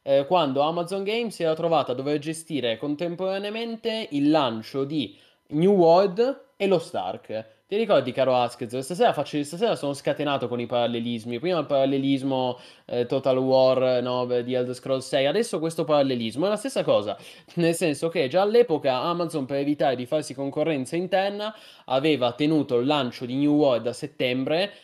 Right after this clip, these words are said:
che tra l'altro non era per niente pronto a uscire New World, infatti è uscito in uno stato disastroso, e invece il lancio di, di Lost Ark era stato rimandato a febbraio. E ovvia-, il motivo ovviamente, eh, ha senso, no? Per un'azienda,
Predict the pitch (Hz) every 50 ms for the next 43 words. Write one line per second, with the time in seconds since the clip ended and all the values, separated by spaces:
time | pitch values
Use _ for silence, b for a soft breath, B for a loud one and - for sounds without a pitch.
0 | B B - 107 120 127 135 120 123 117 110 113 113 110 - - 127 117 113 117
1 | 120 127 127 123 123 110 123 113 - 113 110 110 110 104 113 110 110 - - -
2 | 113 107 107 110 104 107 113 110 107 110 117 113 107 107 104 98 - 113 107 -
3 | 107 110 113 107 - 117 101 - 110 107 110 110 104 - - 110 107 110 - 117
4 | 110 B B B B B B B - - 151 135 127 123 120 135 139 - - 165
5 | 160 170 185 185 208 233 254 B B B B B - 170 185 202 202 214 175 -
6 | 180 170 190 208 196 165 - 175 156 175 190 175 156 143 160 160 180 220 220 -
7 | - 233 247 247 - 165 156 160 160 190 160 - 143 151 160 190 220 233 214 147
8 | 135 135 135 - 143 135 131 - - 160 151 127 131 131 123 120 113 113 117 117
9 | 117 117 113 117 117 113 110 b b b b b b b _ _ 208 196 147 147
10 | 151 202 233 165 139 151 170 196 208 - 143 131 127 123 113 107 123 120 123 135
11 | 135 120 - 120 107 95 104 101 92 95 95 110 - - 147 131 120 110 107 -
12 | 123 120 123 120 123 120 135 135 135 131 131 131 123 127 143 135 123 123 123 123
13 | 123 131 127 131 139 139 -